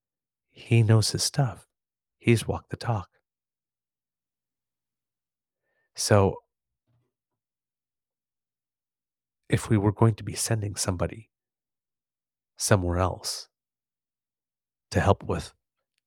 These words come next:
the technical aspects of this, he would be the guy. Again, that you have to, I agree with Danielle Smith in the sense that I think he's a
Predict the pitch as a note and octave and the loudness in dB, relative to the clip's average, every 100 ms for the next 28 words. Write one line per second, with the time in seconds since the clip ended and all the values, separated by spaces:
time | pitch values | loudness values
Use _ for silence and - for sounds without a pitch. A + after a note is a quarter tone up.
0 | _ _ _ _ - - B2 - G#2+ - | _ _ _ _ -8 -4 -6 -4 -6 -2
1 | - - _ _ _ _ _ - F#2+ F2+ | -6 -6 _ _ _ _ _ -10 -6 -4
2 | - - - - - - - - _ _ | -4 -4 -4 -4 -6 -6 -8 -12 _ _
3 | _ _ _ _ _ _ _ _ _ _ | _ _ _ _ _ _ _ _ _ _
4 | - C#3 F3+ E3 D#3+ B2+ D#3+ C#3+ - _ | 2 4 4 2 0 2 0 0 -8 _
5 | _ _ _ _ _ _ _ _ _ _ | _ _ _ _ _ _ _ _ _ _
6 | _ _ _ _ _ _ _ _ _ _ | _ _ _ _ _ _ _ _ _ _
7 | - A#2 A2+ A2+ F#2 A2 B2+ - D#3 _ | 0 2 2 -2 -2 0 0 -2 -10 _
8 | _ _ _ _ _ _ _ _ _ _ | _ _ _ _ _ _ _ _ _ _
9 | _ _ - G#2+ C3 A2+ B2 A2+ F#2 F#2+ | _ _ 2 4 6 4 2 2 2 0
10 | F2+ F#2 - B2+ A2+ G#2 - A2 F#2 F2 | 0 -4 -4 -2 -2 -2 -6 -2 -2 -4
11 | - F#2 - - F#2 - F#2+ - F#2 - | -6 -8 -6 -4 -4 -4 -10 -8 -10 -10